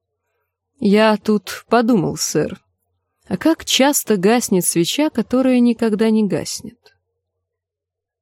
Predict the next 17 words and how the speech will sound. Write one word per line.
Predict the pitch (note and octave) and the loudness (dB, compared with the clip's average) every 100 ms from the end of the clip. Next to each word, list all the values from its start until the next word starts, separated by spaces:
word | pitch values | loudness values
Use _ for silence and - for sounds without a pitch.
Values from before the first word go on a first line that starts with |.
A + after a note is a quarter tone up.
| _ _ - | _ _ -10
Смимс | - A#3 B3 A3+ - - | 0 2 4 2 -4 -6
удержался | - G#3 A#3 E3+ D#3 D3+ - - | -2 0 2 2 0 0 -4 -6
от | - | -2
язвительного | D#3+ E3+ G#3 G3 F3+ F3 E3+ | -2 0 -2 0 0 0 -2
ответа. | - C#3+ C#3 F3+ - - - _ _ _ | -2 -4 -4 -6 -10 -14 -20 _ _ _
Он | G#3+ | -2
каким-то | A3 C4 D4 C4 C4+ | 0 0 0 0 0
образом | B3 A#3 A#3 | 0 0 0
догадался, | G3 G#3 G#3 D4+ D4 - | 0 0 0 -2 -2 -4
что | A#3+ - G#3+ | -4 -4 -6
колкость | - D4 C#4+ C4+ - - | 0 -2 0 -2 -4 -6
в | |
перспективе | - - B3 - - A3+ A3 G#3+ - - - | -8 -4 -6 -4 0 2 4 0 -4 -20 -4
лишь | G3 C4+ - - | 0 2 0 0
породит | G#3+ G#3+ F3 B3 - | 2 2 2 -2 -2
новые | D#3+ E3 D#3+ E3+ E3+ | -2 0 2 0 0
проблемы. | F#3 F3 D#3+ D#3 C#3+ - | -2 -2 -2 -4 -6 -10